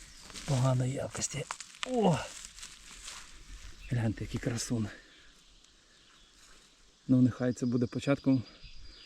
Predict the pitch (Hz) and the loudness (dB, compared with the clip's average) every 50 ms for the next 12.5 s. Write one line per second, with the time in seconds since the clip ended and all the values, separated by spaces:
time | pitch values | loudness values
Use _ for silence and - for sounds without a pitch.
0 | - - - _ - - - - 113 113 117 110 127 117 - 135 135 123 110 131 | -20 -20 -20 _ -20 -8 -2 0 2 4 4 4 4 2 4 4 4 6 6 6
1 | 123 123 131 120 - - 127 - 208 185 120 107 98 92 - - - - - - | 6 6 4 2 0 -2 -2 2 4 4 4 4 2 -2 -6 -12 -20 -16 -10 -8
2 | 117 107 - - 101 101 - - - - - - - - - - - - - - | -8 -8 -8 -8 -10 -10 -10 -12 -20 -20 -20 -20 -20 -20 -20 -20 -20 -20 -20 -20
3 | - - - - - 120 - - 123 - - 127 - - 120 110 104 107 104 101 | -20 -20 -12 -6 -4 -4 -2 -4 -4 -2 -2 -2 0 0 0 0 0 -2 -4 -6
4 | - - - - - - - - - - - - - - - - - - - - | -6 -10 -20 -20 -20 -20 -20 -20 -20 -20 -20 -20 -20 -20 -20 -20 -20 -20 -20 -12
5 | - - 139 131 147 127 - - 143 123 - - 110 113 117 110 110 101 101 107 | -4 -2 0 0 0 0 2 2 2 2 2 0 0 2 2 2 0 0 -2 -2
6 | 101 101 98 95 - - _ _ _ _ - - - - - - - - - 107 | -4 -4 -6 -8 -10 -14 _ _ _ _ -20 -20 -20 -20 -20 -20 -14 -6 -4 0
7 | 98 113 110 101 107 110 113 123 135 156 165 135 - - - - - - 110 120 | 2 2 2 4 4 2 4 4 4 4 2 2 -2 -6 -18 -12 -4 0 2 2
8 | 147 - - - - - - - - - - - - - - - - - - - | 2 2 0 -8 -20 -20 -20 -20 -20 -20 -20 -18 -16 -16 -14 -14 -16 -18 -18 -18
9 | - - - 110 107 127 127 135 131 127 127 120 117 117 127 120 131 117 - - | -10 -4 -2 0 2 2 4 6 6 6 4 4 2 2 2 2 0 -2 -2 0
10 | 120 117 127 123 117 117 117 101 - - - - 127 120 - - 156 135 120 135 | 0 2 2 2 2 2 0 0 -2 -4 -4 -2 -2 0 0 2 2 4 4 4
11 | 123 135 120 - 107 - - 113 - - 135 - - 127 - 127 - - 127 117 | 4 4 2 0 -2 -4 -6 -6 -6 -6 -8 -8 -8 -8 -8 -6 -4 -2 -2 -2
12 | 117 113 120 107 127 127 - - 160 147 | 0 0 2 4 4 4 4 2 0 0